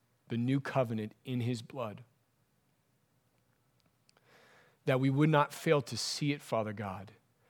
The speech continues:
how glorious it is to be justified before the King, to be righteous, because you made him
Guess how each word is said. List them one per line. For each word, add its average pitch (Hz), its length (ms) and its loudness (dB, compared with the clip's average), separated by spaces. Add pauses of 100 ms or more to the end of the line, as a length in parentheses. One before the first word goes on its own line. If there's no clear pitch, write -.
(120)
how 135 280 6
glorious 139 800 4
it 139 200 -6
is 120 440 -2
to 120 180 -4
be 127 400 0
justified 117 920 -4
before 113 280 -10
the 107 100 -8
King, 110 400 -10 (480)
to 127 100 -6
be 127 220 0
righteous, 123 960 2 (1700)
because 123 320 0
you 147 100 2
made 147 320 6
him 139 280 4